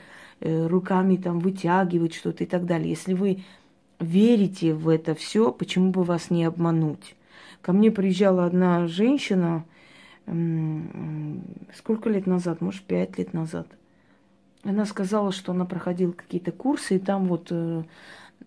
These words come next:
их преподавательница, их, э, значит, как там ее,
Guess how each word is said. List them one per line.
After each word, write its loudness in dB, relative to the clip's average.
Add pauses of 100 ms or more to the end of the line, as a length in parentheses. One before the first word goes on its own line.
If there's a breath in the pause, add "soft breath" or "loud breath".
(260)
их -2
преподавательница, -2
их, -6
э, -6 (920)
значит, -6
как -12
там -6
ее, -4